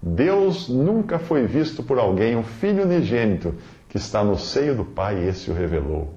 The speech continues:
João um dezoito. Os judeus tinham a promessa da redenção. Nós temos a redenção já consumada.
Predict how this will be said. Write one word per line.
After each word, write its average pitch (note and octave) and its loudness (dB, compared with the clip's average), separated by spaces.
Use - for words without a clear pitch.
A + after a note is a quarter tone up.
João G2 -4
um E2+ 0
dezoito. C#2+ -6
Os C3 4
judeus C#3+ 2
tinham F3 2
a - 2
promessa D3 2
da D#3 0
redenção. D#3 0
Nós E2+ -4
temos E2 -2
a D#2 -4
redenção D#2 -4
já D2+ -4
consumada. - -8